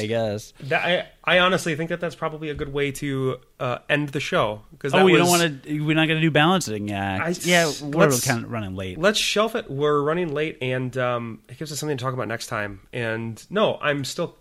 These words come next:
Speaker 1: I'm kind of like, uh, I'm flustered now. So
Speaker 2: <laughs> Oh, wow.
Speaker 1: 'cause I wasn't expecting that at all.
Speaker 2: This, this is,
Speaker 1: So
Speaker 2: uh, for our listeners, the first moment of actual emotion either of us, uh, have, uh, or sincerity either of us have possibly shown in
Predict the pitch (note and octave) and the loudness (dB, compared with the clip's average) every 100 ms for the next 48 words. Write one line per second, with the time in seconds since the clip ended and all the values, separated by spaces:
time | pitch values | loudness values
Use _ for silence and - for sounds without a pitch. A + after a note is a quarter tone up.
0 | - C3+ C3+ - D3+ D3 C#3 C#3+ C#3 C#3 | -8 -4 -4 -4 -6 -4 -2 -2 -2 -4
1 | _ _ _ - B2+ B2 B2 A#2+ A#2 - | _ _ _ -6 -2 0 0 -2 -4 -6
2 | C3+ B2 G#3 - G#2 G2 - A#2 G#2 F#2 | -6 -2 -2 0 -4 -4 -10 -4 -4 -4
3 | F#2+ _ - C#3 A#2 A2+ A2 - B2+ - | -12 _ -4 2 4 2 -2 -2 -2 2
4 | - - - - D#3 C#3 C3+ A#2 F3 E3 | 0 4 2 4 2 4 2 2 4 4
5 | D#3 F3+ F3+ F3 G#3 - A#2 G#2+ G2+ - | 4 2 2 0 -2 0 -4 -6 -6 -6
6 | C3+ D#3 A2+ F3+ - E3 G3+ G#3+ A#3 E3 | -4 -4 0 0 0 -4 -2 0 -2 2
7 | D#3 C#3 B2+ A2+ A2+ D#3+ D3+ D3+ D#3 D#3+ | 4 4 2 -2 -2 2 4 4 2 0
8 | C#3+ B2 - E3+ D#3 D3 D3 E3 C#3 B2+ | 0 -2 -2 0 0 2 4 4 4 2
9 | B2+ B2+ - B2 G#2+ C3+ C#3 A#2 A#2 A#2+ | 0 0 -2 -2 0 -2 -2 0 0 2
10 | B2 B2 A#2+ - A#2+ A2 G#2+ G#2+ G#2 G2+ | 0 -2 -6 -10 -6 -4 -4 -4 -4 -4
11 | F#2+ - _ G#2+ F#2+ - B2+ A#2 A2+ _ | -10 -18 _ -6 -6 -4 0 0 -2 _
12 | - - D3 - D3 D#3 C#3 A#2+ B2+ B2 | -14 -4 -2 0 2 4 4 4 2 4
13 | B2+ B2 A#2+ B2+ - A#2+ C3 D3 C#3 C3+ | 2 0 -2 -4 -4 0 0 0 0 0
14 | D3+ D3 D3 C3+ B2+ B2 A2+ A2 | 2 2 2 2 0 0 0 -4